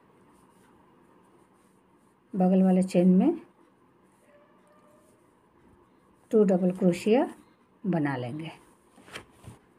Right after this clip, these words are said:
इसका नेक्स्ट चेन में वन डबल क्रोशिया,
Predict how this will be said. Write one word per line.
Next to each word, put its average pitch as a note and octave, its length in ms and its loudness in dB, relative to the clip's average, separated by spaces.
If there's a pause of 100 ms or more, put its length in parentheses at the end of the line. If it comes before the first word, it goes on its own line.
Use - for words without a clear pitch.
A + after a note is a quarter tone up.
(1900)
इसका F#3 260 -4
नेक्स्ट F#3 300 4
चेन G3 300 2
में D4+ 260 0 (1400)
वन E3+ 320 0
डबल G3 240 -2
क्रोशिया, A#3+ 540 0